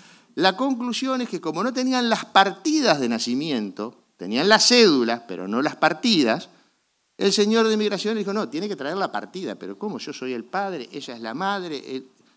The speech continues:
"No, no, no. Tiene que traer la partida, con la cédula no".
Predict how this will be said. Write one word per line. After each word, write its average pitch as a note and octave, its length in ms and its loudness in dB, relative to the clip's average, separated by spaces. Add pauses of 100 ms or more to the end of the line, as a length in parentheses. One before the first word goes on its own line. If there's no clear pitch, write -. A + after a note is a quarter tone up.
(120)
"No, D#3+ 140 -12
no, D3+ 120 -10
no. B2+ 240 -12 (1700)
Tiene C#3 200 -10
que C#3+ 100 -10
traer B2 180 -10
la D#3+ 120 -10
partida, G2 500 -14
con E2 100 -20
la E2 80 -18
cédula C3 380 -10
no". A2+ 240 -12